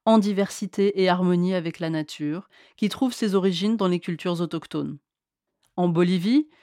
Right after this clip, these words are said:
une loi de deux mille dix procède de manière similaire, en reconnaissant des droits au bénéfice de la terre-mère, madre tierra.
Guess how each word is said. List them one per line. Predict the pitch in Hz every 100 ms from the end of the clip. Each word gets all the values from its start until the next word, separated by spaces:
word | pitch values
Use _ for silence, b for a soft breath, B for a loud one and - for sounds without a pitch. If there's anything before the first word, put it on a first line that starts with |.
| b b -
une | 208 202
loi | 196 240
de | 190
deux | 175 208
mille | 208 190
dix | 214 277
procède | - - 214 - 226
de | 190
manière | 185 196 220
similaire, | - - 226 175 156 151 - b b
en | 185 175
reconnaissant | 185 208 196 185 233
des | 196 165
droits | 151 160 170 233 -
au | 185
bénéfice | 202 208 202 - 233 208
de | 170
la | 165
terre-mère, | - 190 185 160 147 135 -
madre | 160 165 165 175
tierra. | - 175 156 139